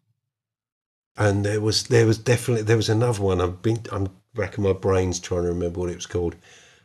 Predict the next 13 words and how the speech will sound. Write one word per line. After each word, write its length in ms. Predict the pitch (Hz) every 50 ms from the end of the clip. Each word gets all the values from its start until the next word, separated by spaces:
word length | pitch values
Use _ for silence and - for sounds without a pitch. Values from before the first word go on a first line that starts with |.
| _ _ _ _ _ _ _ _ _ _ _ _ _ _ -
Uh, 160 | 120 113 113
Tabletop 640 | 113 - 156 160 165 131 117 101 - 107 95 85 -
Talk. 380 | - - 87 82 80 - - - _ _ _ _ _ _ _ _ _ _ _ _ _ _ _ _ _ _ _ _ _ -
Recently 640 | 117 117 123 117 - - 131 117 110 107 107 107 101
listened 420 | 107 107 98 - - 110 98 95 -
to 540 | - - 107 101 95 95 98 95 95 - - -
a 480 | 95 90 92 92 92 92 92 92 92 90 - - - - - - - _ _ _ _ _ _ _ _ _ -
episode 960 | 104 101 98 - - 95 - - - - 92 90 90 90 90 92 87 87 87 90
where 200 | 92 92 92 87
they 120 | 92 90
were 120 | 85 87
speaking 680 | 82 - - - - 98 95 90 90 - 101 95 85 90
to 1120 | - - - - 92 90 90 87 87 85 87 85 85 85 82 82 82 82 95 92 - -